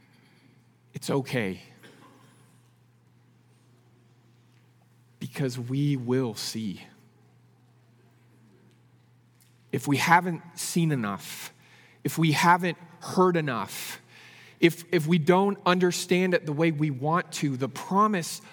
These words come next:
of Easter is that our future is coming for us. God's future is coming for us.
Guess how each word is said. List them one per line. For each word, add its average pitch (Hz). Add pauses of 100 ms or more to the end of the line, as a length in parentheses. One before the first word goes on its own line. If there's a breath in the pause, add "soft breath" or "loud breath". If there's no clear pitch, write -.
(100)
of 143
Easter 143 (680 loud breath)
is 151
that 160
our 139
future 156 (1000 loud breath)
is 127
coming 160
for 117
us. - (2000)
God's 185
future 113 (1300 soft breath)
is -
coming 208
for 131
us. -